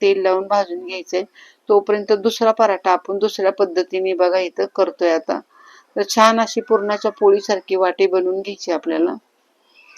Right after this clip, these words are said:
तर पुन्हा आपल्या पराठ्यावर तेल सोडून ह्याला उलटापालटा करून घेऊया. मीडियम गॅसवर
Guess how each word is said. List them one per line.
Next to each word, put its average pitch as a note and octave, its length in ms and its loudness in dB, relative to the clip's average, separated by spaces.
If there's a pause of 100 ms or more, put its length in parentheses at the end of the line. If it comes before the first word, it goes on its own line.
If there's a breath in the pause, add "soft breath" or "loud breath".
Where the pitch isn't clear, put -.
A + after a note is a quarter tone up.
(160 soft breath)
तर G#3 60 -2 (100)
पुन्हा A3+ 260 2
आपल्या G#3 240 0
पराठ्यावर G3 460 2 (140)
तेल G#3 180 0
सोडून F#3+ 380 -4
ह्याला F3+ 180 0
उलटापालटा F#3 680 -4
करून F#3+ 340 -4
घेऊया. F3+ 360 0 (440 loud breath)
मीडियम A3 400 2 (100)
गॅसवर G#3 400 -2